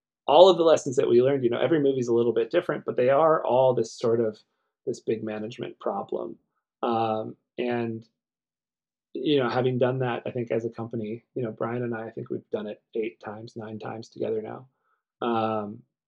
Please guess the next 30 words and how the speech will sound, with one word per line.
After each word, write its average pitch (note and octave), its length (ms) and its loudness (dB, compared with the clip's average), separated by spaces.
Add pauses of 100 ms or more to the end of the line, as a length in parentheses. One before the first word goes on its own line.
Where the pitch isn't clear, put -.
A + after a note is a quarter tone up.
(500)
teaches D#3 300 0
you B2+ 140 4
a - 20 4
lot. A#2 300 -4 (720)
And A#2 100 -4
it - 120 -6
really, A#2 480 0 (100)
um, A#2 480 -4 (2000)
it C#3 120 8
really D3 220 12
readied B2 360 4
us A#2+ 180 -2
in A#2+ 80 -2
a A#2+ 40 0
lot C#3 280 6
of C3 80 4
ways A2+ 320 0
for A#2 120 -4
launching A2 520 -8 (420)
in A2 380 -6
the, G#2 320 -4
uh, - 220 -6 (520)
the B2 120 2
Web A2 180 0
three A#2 180 2
space. A2 440 -2
I A#2 40 -4
think C3 300 -4 (340)
the, B2 320 2
the A#2 420 -2